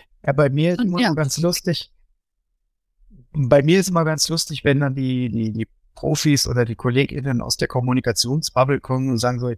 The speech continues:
Speaker 1: „Ja, dein Instagram-Kanal könnte ja auch mehr performen, ne? Du bist ja da viel zu, du machst ja einen bunten Mix.“ Ja, aber das ist halt mein Leben. Es ist ja nicht mein Hauptberuf, Corporate Influencer zu sein. Natürlich streue ich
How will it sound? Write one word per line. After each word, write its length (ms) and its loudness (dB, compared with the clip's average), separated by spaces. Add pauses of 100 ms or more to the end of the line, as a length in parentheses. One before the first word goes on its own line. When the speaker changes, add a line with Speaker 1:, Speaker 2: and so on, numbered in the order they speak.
(240)
Speaker 1:
„Ja, 140 2
dein 240 2
Instagram-Kanal 920 0
könnte 300 -2
ja 200 4
auch 200 -4
mehr 180 2
performen, 920 -4
ne? 200 2
Du 100 -4
bist 180 0
ja 120 4
da 140 2
viel 280 0
zu, 180 -2
du 100 -2
machst 220 -2
ja 80 4
einen 280 -6
bunten 360 0
Mix.“ 340 -2
Ja, 180 6
aber 80 4
das 140 -6
ist 140 -8
halt 140 -4
mein 160 -8
Leben. 340 0 (540)
Es 200 0
ist 100 -2
ja 100 4
nicht 220 -2
mein 240 0
Hauptberuf, 880 -2 (160)
Corporate 400 2
Influencer 520 2
zu 100 -12
sein. 400 2
Natürlich 680 -2 (300)
streue 480 4
ich 260 -4